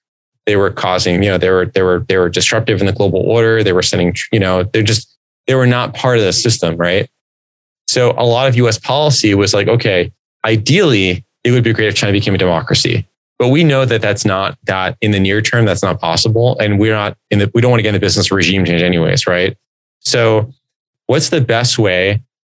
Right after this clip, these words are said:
to kind of bring China into the system to make them more predictable,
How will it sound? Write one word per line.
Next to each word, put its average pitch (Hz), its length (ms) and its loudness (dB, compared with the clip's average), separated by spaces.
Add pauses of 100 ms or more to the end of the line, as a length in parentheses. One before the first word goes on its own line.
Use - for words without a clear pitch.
(220)
to 98 380 0
kind 107 260 -4
of 92 180 -2 (560)
bring 123 300 2
China 120 260 0
into 110 320 0
the 101 100 2
system 127 520 0
to 113 100 0
make 107 200 -2
them 95 120 0
more 107 340 2
predictable, 107 840 -2